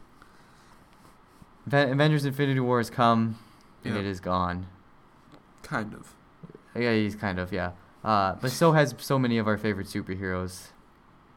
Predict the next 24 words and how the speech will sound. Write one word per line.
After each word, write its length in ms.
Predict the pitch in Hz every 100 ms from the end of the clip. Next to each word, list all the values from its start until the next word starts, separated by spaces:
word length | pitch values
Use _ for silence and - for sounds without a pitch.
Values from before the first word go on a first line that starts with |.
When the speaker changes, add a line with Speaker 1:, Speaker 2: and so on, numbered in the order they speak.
| - - - -
Speaker 2:
So, 220 | 185 - - - - - - - -
I'll 180 | 185 185
be 140 | 160
back. 360 | 139 104 - - - - - - -
Speaker 1:
Well, 140 | 160
literally, 280 | 156 180 139
Spider-Man 600 | 135 151 151 139 127 120
Homecoming, 760 | 123 127 113 127 117 110 101 95
or 100 | 98
Spider-Man 420 | - 143 139 110
Two 400 | 107 117 104 95 98
is 120 | 104
literally 340 | 113 117 107
gonna 160 | 104 104
be 80 | 95
the 100 | 95
start 380 | - 101 92
of, 140 | - 95
like, 280 | 92 90 -
a 80 | 107
new 320 | 104 107 101
era, 300 | 95 95 92
they 160 | 87 90
said. 320 | 90 82